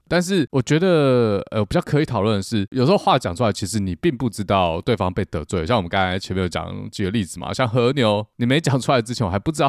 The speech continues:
诶，这句话其实有歧视到吃素的人，然后还有开什么贵族学校的玩笑嘛。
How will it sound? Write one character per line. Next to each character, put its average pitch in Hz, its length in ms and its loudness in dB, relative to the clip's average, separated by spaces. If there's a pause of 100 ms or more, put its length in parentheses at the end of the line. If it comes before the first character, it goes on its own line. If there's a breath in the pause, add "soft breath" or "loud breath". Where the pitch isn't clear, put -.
(140)
诶， 151 100 0
这 202 160 2
句 165 160 0
话 139 200 2
其 - 80 -10
实 98 80 -2
有 90 160 0
歧 - 260 -4
视 135 160 -2
到 110 180 2
吃 107 240 -2
素 95 220 0
的 82 80 -4
人， 87 180 -8 (120)
然 101 100 -2
后 98 80 0
还 107 80 -2
有 92 80 0
开 110 260 -2
什 101 140 -4
么 85 420 -6
贵 170 140 2
族 107 160 2
学 92 140 0
校 101 160 0
的 85 80 0
玩 80 120 -4
笑 82 120 -6
嘛。 - 0 -